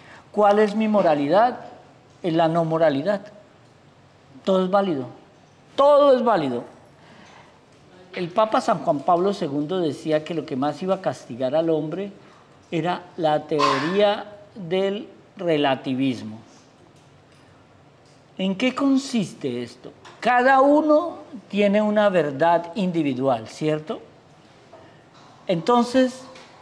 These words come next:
mi realidad o verdad individual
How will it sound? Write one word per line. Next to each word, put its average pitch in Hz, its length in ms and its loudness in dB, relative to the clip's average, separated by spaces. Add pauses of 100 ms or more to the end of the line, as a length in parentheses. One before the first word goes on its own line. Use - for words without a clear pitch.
(640)
mi 262 320 4
realidad 156 1080 2
o 156 120 2
verdad 135 420 0
individual 147 840 0